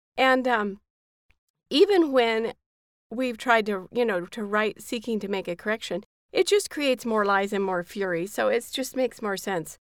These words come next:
to ignore it unless we absolutely need to respond. And occasionally my husband will do that. But that's rare, you know, really. And it's just like on the internet, ladies, why read the comments?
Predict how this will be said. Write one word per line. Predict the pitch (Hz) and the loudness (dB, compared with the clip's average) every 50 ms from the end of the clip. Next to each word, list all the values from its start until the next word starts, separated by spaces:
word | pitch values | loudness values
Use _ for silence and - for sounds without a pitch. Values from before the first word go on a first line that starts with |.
| _ _ _ _ _ | _ _ _ _ _
to | - - 233 | 0 2 2
ignore | 220 208 214 208 208 196 | 4 4 4 4 4 4
it | 196 - - | 4 2 0
unless | 196 202 202 202 202 - | -2 -2 -2 -4 -2 -2
we | 190 185 | 0 2
absolutely | 185 196 208 - 202 185 - - 190 | 2 0 0 -2 -6 -6 -6 -6 -4
need | 185 185 196 196 190 190 202 | -2 0 0 0 -2 -2 -4
to | - 214 180 | -10 -10 -8
respond. | 170 175 - - _ 226 190 160 170 196 | -8 -8 -10 -6 _ -6 -4 -4 -4 -4
And | 208 190 | -4 -6
occasionally | 185 185 - - 208 202 196 - 202 185 | -6 -8 -8 -8 -8 -6 -6 -6 -6 -6
my | 185 180 180 | -6 -8 -8
husband | 180 185 180 - 190 185 185 | -10 -12 -10 -10 -8 -8 -6
will | 175 170 | -8 -6
do | 180 175 | -6 -6
that. | 170 170 160 _ _ _ _ _ _ _ _ _ | -6 -8 -8 _ _ _ _ _ _ _ _ _
But | 247 247 | -4 2
that's | - 294 339 330 - - | 4 4 4 4 0 -4
rare, | 233 214 208 185 135 101 90 - - _ _ _ _ _ _ _ _ | 0 2 2 2 2 0 -4 -10 -18 _ _ _ _ _ _ _ _
you | - 247 302 | -6 -2 0
know, | 262 220 185 | 2 2 2
really. | 175 175 208 220 196 156 117 101 - - _ _ _ _ _ _ - | 2 2 2 2 2 0 -4 -6 -10 -14 _ _ _ _ _ _ 0
And | 247 277 | 2 4
it's | 262 262 262 - | 4 2 2 0
just | - 285 285 - - | -4 -4 -6 -2 0
like | 262 240 226 220 - - _ _ _ - | 2 2 2 0 -4 -14 _ _ _ 0
on | 214 226 220 220 220 | 2 2 2 2 2
the | 208 208 | 4 4
internet, | 240 277 277 233 202 180 165 - | 6 6 6 4 4 2 -2 -4
ladies, | - 196 190 185 190 208 226 220 - 196 - _ | -4 -4 -4 -2 -2 -4 -6 -8 -10 -18 -20 _
why | - 226 254 285 302 302 | -12 -10 -6 -4 -2 -2
read | 285 240 226 233 254 277 262 214 | -2 -2 -2 -2 0 -2 0 -2
the | - 170 | -4 -4
comments? | - - 202 233 320 403 285 151 - - - - | -4 -4 -2 0 0 2 0 -2 -6 -8 -16 -20